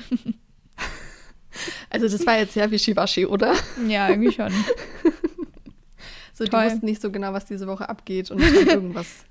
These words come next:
Speaker 2: <laughs> drumrum
Speaker 1: Ja.
Speaker 2: geschrieben. Naja.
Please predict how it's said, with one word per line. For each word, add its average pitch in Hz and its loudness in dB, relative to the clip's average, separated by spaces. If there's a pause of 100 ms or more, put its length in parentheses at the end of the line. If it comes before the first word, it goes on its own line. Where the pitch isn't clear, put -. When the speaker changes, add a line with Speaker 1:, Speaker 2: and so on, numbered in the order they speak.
(220)
Speaker 2:
<laughs> 370 6 (540)
drumrum 220 2
Speaker 1:
Ja. 208 -2
Speaker 2:
geschrieben. 208 -8 (400)
Naja. 208 -2